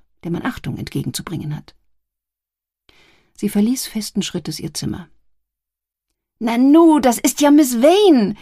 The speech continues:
Wie schön, dass Sie kommen konnten!“ „Ziemlich mutig von mir, nicht wahr?“, meinte Harriet. „Ach, so ein Unsinn“,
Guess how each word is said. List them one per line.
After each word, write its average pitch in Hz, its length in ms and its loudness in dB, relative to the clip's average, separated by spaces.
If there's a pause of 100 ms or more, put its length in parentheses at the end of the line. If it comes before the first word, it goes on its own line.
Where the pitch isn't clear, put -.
(120)
Wie 208 180 2
schön, 185 360 4
dass 151 140 0
Sie 156 120 -4
kommen 147 320 0
konnten!“ - 440 -8 (1120)
„Ziemlich 214 340 0
mutig 269 300 -2
von 185 160 -2
mir, 170 140 0
nicht 170 180 -6
wahr?“, 220 240 -4 (240)
meinte 117 260 -10
Harriet. - 500 -14
„Ach, - 200 -4
so - 180 -8
ein 151 160 0
Unsinn“, 147 720 2